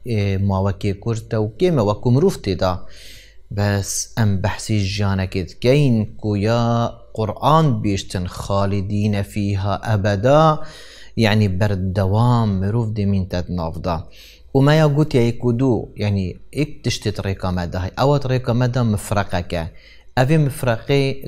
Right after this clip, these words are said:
دو رک جچن، اما الى الجنه او اما الى النار. یعنی مسوگر بی شک بی گمان آن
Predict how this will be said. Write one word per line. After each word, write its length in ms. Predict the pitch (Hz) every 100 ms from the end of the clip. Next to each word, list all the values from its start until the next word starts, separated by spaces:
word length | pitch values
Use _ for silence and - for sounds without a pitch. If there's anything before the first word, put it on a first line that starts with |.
| 110 113
دو 120 | 135
رک 200 | 110 92
جچن، 480 | 98 95 - 95 92 -
اما 340 | 139 110 98
الى 280 | - 131 110
الجنه 840 | 98 95 107 139 143 131 127 127 120
او 340 | 123 120 - -
اما 360 | 147 123 104 104 -
الى 140 | 139
النار. 540 | 147 151 160 101 80 - - - - - -
یعنی 260 | 98 101
مسوگر 680 | 92 90 104 - 98 127 131
بی 240 | 85 85 90
شک 340 | - 135 -
بی 400 | 110 107 98 120
گمان 560 | 117 117 113 113 110 107 -
آن 480 | 147 180 175 110